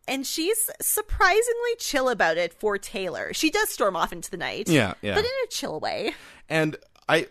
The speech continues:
Speaker 2: and Ryan, like, when he goes after her, she once again is able to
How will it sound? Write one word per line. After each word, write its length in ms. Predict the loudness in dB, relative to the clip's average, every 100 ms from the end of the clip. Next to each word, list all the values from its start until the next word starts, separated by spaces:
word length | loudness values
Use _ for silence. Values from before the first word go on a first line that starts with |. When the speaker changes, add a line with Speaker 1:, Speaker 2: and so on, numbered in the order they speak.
| -4
Speaker 2:
and 300 | -4 -4 -10 -14 -18
Ryan, 460 | -10 2 4 4 2
like, 160 | -2 0
when 120 | 0
he 60 |
goes 240 | 4 2 2
after 380 | -2 -4 -2 -2
her, 400 | 2 4 2 0
she 160 | -4
once 320 | 0 2 2 2
again 460 | 4 4 4 0 -6 -18 -6
is 140 | -4 -2
able 200 | -2 0
to 180 | -2